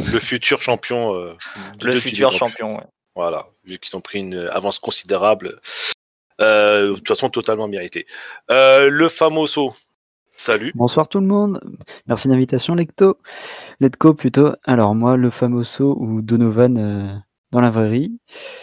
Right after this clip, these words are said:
Speaker 3: supporter de Reysol, Kashiwa Reysol, du coup, bah, on va parler un peu de notre club, mais pas en bien. Enfin,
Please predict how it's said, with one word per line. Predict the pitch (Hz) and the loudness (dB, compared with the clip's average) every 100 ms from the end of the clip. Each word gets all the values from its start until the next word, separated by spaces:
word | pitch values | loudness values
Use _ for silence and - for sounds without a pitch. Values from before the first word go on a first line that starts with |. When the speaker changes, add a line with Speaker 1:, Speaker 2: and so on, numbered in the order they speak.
| - - | -20 -14
Speaker 3:
supporter | - 117 - 107 - 123 113 | -10 -4 -2 -2 0 2 0
de | 104 101 101 101 101 | -2 -4 -4 -4 -2
Reysol, | 104 117 127 - 165 165 - | 0 0 0 -2 -2 -2 -6
Kashiwa | - 117 - 117 | -6 -4 0 2
Reysol, | 107 104 131 127 | 2 0 -2 -2
du | 107 | -4
coup, | - 123 | -4 -6
bah, | 117 - 170 - - _ | -4 -8 -10 -12 -20 _
on | 107 | 0
va | 113 | 0
parler | - 113 120 | 2 0 0
un | |
peu | 117 120 | 0 0
de | |
notre | 113 - | 0 -2
club, | - 180 | 2 2
mais | 139 110 | 2 -2
pas | - 170 | 2 4
en | |
bien. | 170 117 156 _ _ _ _ | 4 0 -2 _ _ _ _
Enfin, | - 233 | -4 -4